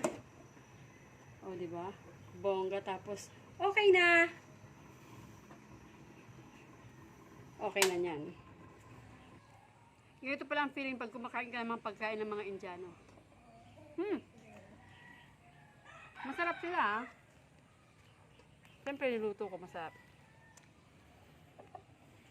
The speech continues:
At saka, napaka-fresh ng pagkakagawa.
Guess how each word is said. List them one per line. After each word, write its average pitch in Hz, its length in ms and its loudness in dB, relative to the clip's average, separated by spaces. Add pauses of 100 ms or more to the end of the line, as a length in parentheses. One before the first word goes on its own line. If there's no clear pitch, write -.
(600)
At 254 80 -10
saka, 262 220 2 (420)
napaka-fresh 247 640 -2
ng 233 160 -8
pagkakagawa. 202 640 -6